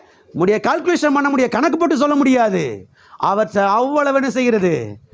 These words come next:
இருக்கிறது. ஆமென். எல்லாம் இருக்கிறீங்களா? அவற்றை அவ்வளவு என்ன செய்கிறது? இருக்கிறது. அவற்றில் இருக்கிற ஐஸ்வர்யத்தை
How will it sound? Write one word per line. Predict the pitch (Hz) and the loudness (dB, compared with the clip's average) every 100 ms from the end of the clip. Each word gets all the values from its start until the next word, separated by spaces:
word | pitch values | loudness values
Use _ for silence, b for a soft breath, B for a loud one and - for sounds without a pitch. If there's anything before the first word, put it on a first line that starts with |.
| b b b - 143 | b b b -4 0
இருக்கிறது. | 208 226 233 226 226 233 269 269 240 160 113 101 _ 151 | 2 2 0 0 2 2 4 4 2 0 -6 -14 _ -4
ஆமென். | 190 220 285 339 480 - _ _ - - - 147 | -2 0 0 -2 -4 -16 _ _ -20 -20 -8 -2
எல்லாம் | 196 | 0
இருக்கிறீங்களா? | 208 214 196 185 226 240 160 123 _ _ - 160 | 4 4 4 4 2 0 -4 -10 _ _ -4 -2
அவற்றை | 196 202 220 | 0 0 0
அவ்வளவு | 277 277 269 | 0 0 2
என்ன | 269 | 2
செய்கிறது? | 254 220 180 143 110 98 b b 170 | 2 2 2 2 -2 -8 b b 0
இருக்கிறது. | 233 202 196 196 240 262 220 B 180 | 2 2 2 4 4 2 0 B -2
அவற்றில் | 214 220 | -2 -2
இருக்கிற | 254 254 254 | 0 0 0
ஐஸ்வர்யத்தை | - 247 220 - 240 | -2 0 0 2 0